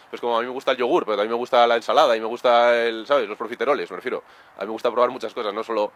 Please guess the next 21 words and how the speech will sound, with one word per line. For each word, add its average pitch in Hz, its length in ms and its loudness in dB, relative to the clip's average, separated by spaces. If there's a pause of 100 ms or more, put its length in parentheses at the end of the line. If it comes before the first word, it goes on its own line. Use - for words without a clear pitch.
el 95 100 -12
yogur, 90 280 -10 (160)
¿sabes? 85 140 -18 (500)
Yo 95 100 -10
creo 107 140 -4
que 117 60 -2
eso 117 120 -6
es 110 80 -10
la 104 160 2
cuestión, 92 360 -8
¿no? 85 80 -16
De, 78 300 -18 (680)
de 80 80 -14
probar 92 380 -2
cosas, 107 260 -8
de 92 60 -10
variar, 95 480 -4
pero 87 420 -6
la 82 140 -8
mayoría 87 300 -6
no. 71 280 -12